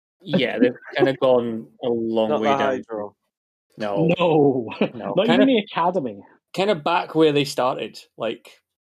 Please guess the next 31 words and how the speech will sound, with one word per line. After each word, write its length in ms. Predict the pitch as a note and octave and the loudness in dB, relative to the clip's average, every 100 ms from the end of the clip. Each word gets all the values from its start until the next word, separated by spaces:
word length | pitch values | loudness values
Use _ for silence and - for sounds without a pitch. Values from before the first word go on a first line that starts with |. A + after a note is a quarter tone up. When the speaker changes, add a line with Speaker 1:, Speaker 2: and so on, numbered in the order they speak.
| _ _ _ _ _ _ - | _ _ _ _ _ _ -12
Speaker 3:
<laughs> 100 | - | -10
Speaker 1:
two 100 | B2 | -6
thousand 420 | A#2+ A#2 B2+ A2 | -6 -4 -4 -6
Speaker 3:
Just, 220 | G#2+ - - _ _ - | -12 -16 -20 _ _ -4
just 220 | G3 G3 | -4 -4
about. 260 | D3+ C#3+ C3+ | -4 -2 -2
Speaker 1:
nine, 300 | A#2+ A2+ A2 - | -2 -8 -12 -12
twenty 180 | B2 | -14
ten, 280 | - A2 A2+ | -10 -8 -4
Speaker 2:
Have 120 | C3+ | -4
they 40 | D3+ | -2
Speaker 1:
kinda 40 | |
Speaker 2:
been 120 | F#3 G3 | 0 2
Speaker 1:
way. 0 | |
Speaker 2:
to 120 | G3 F#3 | 4 4
the 60 | |
Barrowlands 560 | G3 G3+ E3 C#3 C3 B2+ | 4 4 4 0 -4 -8
again? 340 | A#2 C3+ E3+ | -8 -6 -4
I 100 | D#3+ | -4
remember 280 | D#3+ D#3+ D#3 | -6 -6 -6
we 120 | D#3 | -6
went 160 | D#3 D3 | -6 -8
to 100 | C#3 | -6
that 220 | D#3 - | -6 -6
one. 240 | B2 C3 C#3+ _ _ _ _ _ _ _ - | -8 -12 -14 _ _ _ _ _ _ _ -6
Speaker 1:
They 320 | D#3+ A3 - | 0 2 2
Speaker 3:
Uh, 380 | A#3 A3+ A#3 A3+ - | 0 -4 -6 -8 -10
I 160 | F#3+ F#3 _ _ _ | -16 -18 _ _ _
don't 200 | A3 G#4 - | -14 -14 -18
think 180 | G#4 - | -20 -18
so. 360 | - G#2+ F#2+ | -16 -16 -18